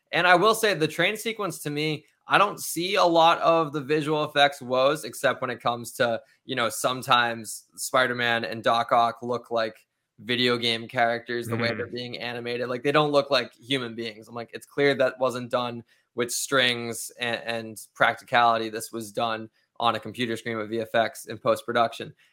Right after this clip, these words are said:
Speaker 1: Um, but I will say I, I really appreciate the train scene because I do think it was kind of,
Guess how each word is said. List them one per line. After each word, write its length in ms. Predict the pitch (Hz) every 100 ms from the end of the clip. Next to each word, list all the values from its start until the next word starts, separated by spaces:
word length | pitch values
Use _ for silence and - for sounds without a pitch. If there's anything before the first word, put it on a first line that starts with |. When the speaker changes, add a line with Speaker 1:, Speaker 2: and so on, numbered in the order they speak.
| _ 127
Speaker 1:
Um, 320 | 131 123 120
but 160 | 143 -
I 120 | 165
will 200 | 208 214
say 200 | 202 180
I, 300 | 131 147 147
I 160 | - 139
really 280 | 143 185
appreciate 460 | 175 165 160 160 147
the 60 | 123
train 280 | 131 127
scene 260 | 123 127 120
because 440 | 117 123 117 110 -
I 80 | 117
do 200 | 117 127
think 200 | 127 120
it 40 |
was 140 | 117 117
kind 280 | 127 120 117
of, 180 | 110